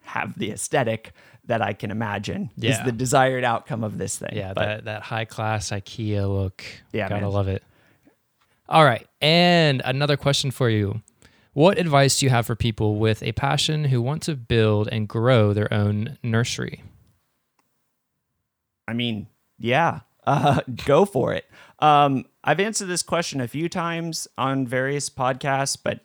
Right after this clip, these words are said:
Speaker 1: um, I'm getting better at keeping the answers a little bit shorter. Um, one, definitely follow your heart, but talk to some experts and, you know, run your idea past some other people. The,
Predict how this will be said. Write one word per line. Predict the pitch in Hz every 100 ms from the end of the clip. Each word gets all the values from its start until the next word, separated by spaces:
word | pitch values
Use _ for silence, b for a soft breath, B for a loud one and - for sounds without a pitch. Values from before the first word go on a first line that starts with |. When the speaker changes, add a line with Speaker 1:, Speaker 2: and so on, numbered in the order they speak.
| -
Speaker 1:
um, | 117 110 107 -
I'm | 131
getting | 127 131
better | 123 117 120
at | -
keeping | 120 - 110
the | 110
answers | 110 113 107
a |
little | 123
bit | 101 -
shorter. | - 113 123 127 135 b b b
Um, | - 127 123 113 -
one, | - 131 156 185 196 -
definitely | - 131 151 147 156
follow | 151 151
your | 151 147 139
heart, | 139 143 -
but | 113 127 113 _ _ _ _ -
talk | - 135
to | -
some | - 135
experts | 127 - - 135 131 - -
and, | - 117 110 107
you | 127
know, | 117
run | 110 127 131
your | 135
idea | 127 120 120 120
past | - 113 113 -
some | 117
other | 113 110
people. | 117 110 104 117
The, | 120 -